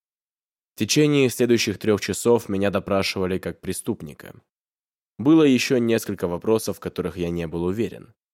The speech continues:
и я постарался ответить на них как можно более расплывчато. Закончив со мной, следователь велел мне подождать в вестибюле. А моё место заняли Майя и Адам. Мне хотелось расхаживать взад-вперёд, поскольку минуты ползли как улитки.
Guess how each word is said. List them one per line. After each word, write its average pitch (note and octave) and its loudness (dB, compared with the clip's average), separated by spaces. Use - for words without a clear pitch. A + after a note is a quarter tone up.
и A2+ 0
я D3+ 4
постарался A2+ -2
ответить F#2+ -6
на F2+ -4
них F2+ -4
как - -10
можно G#2 -4
более D#2+ -6
расплывчато. - -8
Закончив C3 0
со G2+ -4
мной, B2 2
следователь C#3+ 2
велел G2+ 2
мне A#2 -2
подождать F#2 -4
в - -14
вестибюле. G2 -8
А F#2 -4
моё B2+ 4
место C#3+ 0
заняли A#2 0
Майя F2 0
и A2 -4
Адам. E2 -6
Мне C#3+ 2
хотелось C#3 0
расхаживать A2 2
взад-вперёд, G#2 -2
поскольку F2+ -6
минуты F#2 -4
ползли F#2+ -4
как - -12
улитки. - -6